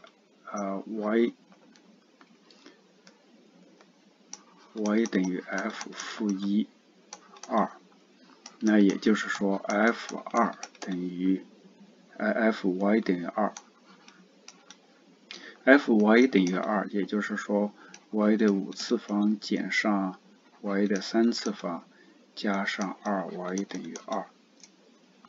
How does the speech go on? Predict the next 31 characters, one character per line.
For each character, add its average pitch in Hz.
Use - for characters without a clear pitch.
那 117
最 104
简 87
单 92
的 92
情 92
形 -
就 -
是 90
y 98
等 -
于， 90
y 95
等， 92
就 92
等 -
于 90
一。 113
所 127
以 127
我 104
们 107
得 95
到 117
的 104
是 101
dy 113
dx 101
在 98
x 110
等 92